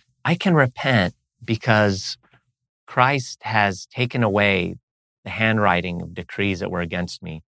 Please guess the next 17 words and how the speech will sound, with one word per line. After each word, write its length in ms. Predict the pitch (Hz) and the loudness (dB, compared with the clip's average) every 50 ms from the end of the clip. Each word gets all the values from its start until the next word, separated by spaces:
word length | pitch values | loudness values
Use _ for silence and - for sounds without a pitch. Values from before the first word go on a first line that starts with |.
| _ _ _ _ | _ _ _ _
having 340 | - 104 95 98 95 92 92 | -8 -6 -4 -4 -4 -4 -4
nailed 360 | 98 101 113 113 117 110 110 | -2 0 0 0 0 0 -2
them 140 | 107 92 90 | -4 -6 -6
to 100 | - - | -8 -10
the 120 | 82 85 - | -12 -12 -12
cross, 520 | - - - 98 90 87 87 87 - - | -8 -4 -2 -2 -2 -2 -4 -6 -10 -12
Colossians 560 | - - 92 90 82 82 - - 87 85 - | -10 -8 -6 -4 -4 -4 -4 -8 -12 -14 -14
tells 260 | - 82 85 87 - 90 | -12 -12 -12 -12 -12 -14
us, 220 | 87 87 - - - - - - _ _ _ _ _ | -16 -16 -18 -20 -20 -20 -20 -20 _ _ _ _ _
that 140 | - 123 - | -4 -2 -2
he 180 | 113 - 151 151 | 0 2 2 2
is 160 | 143 123 104 | 2 2 0
a 60 | 123 | -2
propitiation 1160 | 120 - - 113 - - 117 - - - 110 104 104 117 135 131 - - - 135 127 131 127 120 - | -4 -4 -6 -8 -6 -6 -6 -4 -4 -2 -2 -2 0 0 0 0 0 0 0 0 -2 -2 -4 -6 -10
for 200 | - - 123 107 | -12 -10 -8 -8
my 180 | 98 95 90 90 | -8 -8 -10 -10
sins. 840 | 85 - - - - - 113 113 113 110 98 92 87 - - - | -10 -8 -8 -8 -6 -4 -2 -2 -2 -2 -4 -6 -10 -12 -14 -16